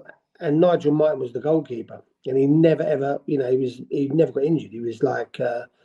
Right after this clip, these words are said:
just a solid Cornishman. Um, so he <laughs> never, never looked like getting injured. And, and the irony of it is, is the last game of the season I played in the reserves at Plough Lane,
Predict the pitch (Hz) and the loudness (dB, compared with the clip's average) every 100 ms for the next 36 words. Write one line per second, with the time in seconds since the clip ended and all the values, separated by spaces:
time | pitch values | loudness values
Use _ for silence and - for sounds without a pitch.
0 | _ _ _ - - - - - 147 131 | _ _ _ -14 -8 -6 -6 4 6 6
1 | - - 160 139 - 110 104 _ _ _ | 0 2 4 4 0 -14 -16 _ _ _
2 | _ _ - 123 123 120 120 - _ _ | _ _ -10 -6 -6 -6 -10 -12 _ _
3 | - - - 165 143 208 180 151 - 170 | -20 -8 2 4 6 4 4 2 4 2
4 | 156 165 156 147 143 139 156 180 127 107 | 4 4 2 -4 -2 2 2 2 -4 -12
5 | _ _ _ _ _ _ 160 156 165 160 | _ _ _ _ _ _ -4 -4 -2 2
6 | 180 202 196 156 151 139 165 160 123 123 | 4 6 4 2 0 -2 -4 -6 -6 -16
7 | 117 147 160 180 180 - 165 147 143 165 | -14 -6 -6 -6 -8 -4 -4 -4 -4 -2
8 | 160 123 127 143 143 135 131 131 123 156 | -2 -4 -8 -6 -4 -4 -4 -4 -2 0
9 | 143 117 120 143 135 131 143 110 | -2 -4 -12 -10 -10 -8 -10 -12